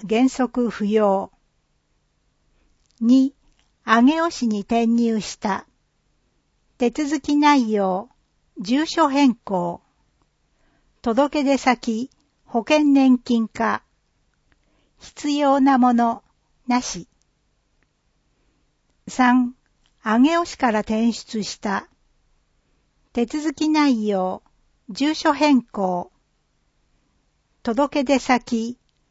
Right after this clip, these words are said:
転出先の市区町村。必要なもの、転出先の市区町村に問い合わせ。四、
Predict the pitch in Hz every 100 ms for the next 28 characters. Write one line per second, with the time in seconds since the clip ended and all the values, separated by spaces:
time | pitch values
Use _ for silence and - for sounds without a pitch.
0 | _ _ _ 269 320 330 - 302 311 -
1 | 285 277 269 269 - - - 320 - 330
2 | 277 226 - 185 175 180 _ _ _ _
3 | _ _ _ _ _ - - - 302 294
4 | 277 277 269 233 233 226 226 - _ _
5 | _ _ _ _ _ _ - 285 311 -
6 | 302 302 269 277 262 254 - - 269 320
7 | 294 - 214 196 190 - 208 208 208 196
8 | 196 - 180 190 _ _ _ _ _ _
9 | _ _ _ _ _ _ _ _ _ _
10 | _ _ _ 262 277 247 185